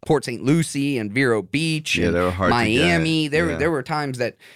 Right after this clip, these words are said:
Speaker 1: it just was almost impossible.
Speaker 2: And the money was, like,
Speaker 1: Price went up, like,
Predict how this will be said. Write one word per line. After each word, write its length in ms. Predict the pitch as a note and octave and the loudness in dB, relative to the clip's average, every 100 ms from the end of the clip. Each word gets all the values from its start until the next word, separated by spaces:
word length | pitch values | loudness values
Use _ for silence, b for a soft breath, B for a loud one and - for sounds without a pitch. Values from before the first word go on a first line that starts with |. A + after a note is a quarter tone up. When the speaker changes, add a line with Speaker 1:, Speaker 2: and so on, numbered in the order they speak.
| B B | B B
Speaker 1:
it 120 | A#2+ A2+ | -6 -4
just 200 | A#2+ G#2+ | -4 -2
was 100 | G2+ | -2
almost 280 | G#2+ G2 | -2 -4
impossible. 500 | F2+ F2+ B2+ D#3+ F#2 | -6 0 0 0 0
Speaker 2:
And 100 | G#2+ | 2
the 60 | G#2+ | 4
money 380 | F#2+ A2+ D#3 G#2 | 4 2 2 0
was, 240 | F2 E2 | 0 0
like, 260 | E2+ E2+ E2+ | 0 2 2
Speaker 1:
Price 340 | F3 F3 C#3 | 0 0 0
went 200 | B2+ A2+ | -6 -4
up, 160 | G#2 - | -6 -2
like, 280 | G#2+ G2 | -4 -4